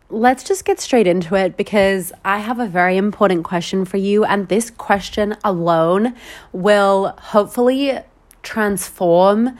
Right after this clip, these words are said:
how you are creating content on social media. So,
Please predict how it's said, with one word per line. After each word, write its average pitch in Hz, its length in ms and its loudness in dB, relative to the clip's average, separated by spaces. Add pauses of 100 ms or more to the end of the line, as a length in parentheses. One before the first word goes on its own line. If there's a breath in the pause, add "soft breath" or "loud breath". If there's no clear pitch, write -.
(800 loud breath)
how 226 400 2
you 208 300 -2
are 190 120 0
creating 185 560 -2
content 214 560 0
on 208 140 -4
social - 380 0
media. 180 500 2 (400 loud breath)
So, 240 420 4